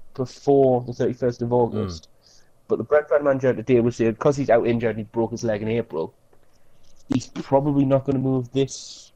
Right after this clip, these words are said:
Speaker 2: Season.
Speaker 1: transfer
Speaker 2: Or
Speaker 1: window.
Speaker 2: transfer window, yeah, yeah.
Speaker 1: He said, no, he, he said if, if he leaves, he thinks it'll be January.
Speaker 2: Right.
Speaker 1: And there is a rumour that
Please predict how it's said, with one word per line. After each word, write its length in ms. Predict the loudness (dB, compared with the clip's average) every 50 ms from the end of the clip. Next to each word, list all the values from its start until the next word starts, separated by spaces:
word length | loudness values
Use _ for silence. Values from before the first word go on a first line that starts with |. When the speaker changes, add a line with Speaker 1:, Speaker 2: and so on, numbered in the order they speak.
| _ _ _ _
Speaker 2:
Season. 440 | _ -8 -6 -6 -6 -6 -10 -12 -14
Speaker 1:
transfer 320 | -6 -4 -4 -4 -2 0 0
Speaker 2:
Or 60 | 2
Speaker 1:
window. 260 | 2 2 0 0 -2
Speaker 2:
transfer 80 | -2 -4
window, 180 | -8 -10 -10
yeah, 160 | -10 -12 -12 -14 -14 -16 -14
yeah. 60 | -6 -2
Speaker 1:
He 100 | -2 -2
said, 440 | -2 0 2 2 2 2 0 0 2
no, 120 | 2 2
he, 180 | 2 2 0 -6
he 180 | -6 -8 -8
said 320 | -6 0 2 2 2 2 -2 -10 -20 -20 _ _
if, 220 | -6 -6 -6 -6 -12 -10 -6
if 120 | -6 -4 -2
he 120 | -2 -2
leaves, 340 | -2 -2 -2 -2 -2 -4 -6
he 80 | -8 -12
thinks 400 | -8 -8 -8 -8 -8 -14 -14 -14
it'll 200 | -10 -10 -8 -10
be 240 | -8 -6 -6 -6 -8
January. 520 | -4 -2 -2 -2 -2 -2 -2 -2 -2 -2 0
Speaker 2:
Right. 220 | 0 -2 -2 -4 -10 _ _ _ _ _ _ _ _ _ _ _ _ _ _ _ _ _ _ _ _ _ _ _ _
Speaker 1:
And 160 | 0 0 2
there 100 | 2 2 2
is 340 | 2 2 2 -2 -6 -10 -12 _ _ -2
a 100 | 0 0
rumour 520 | 4 4 4 4 6 4 2 2 2 0 0
that 420 | 0 -2 -2 -2 -6 _ -20 -20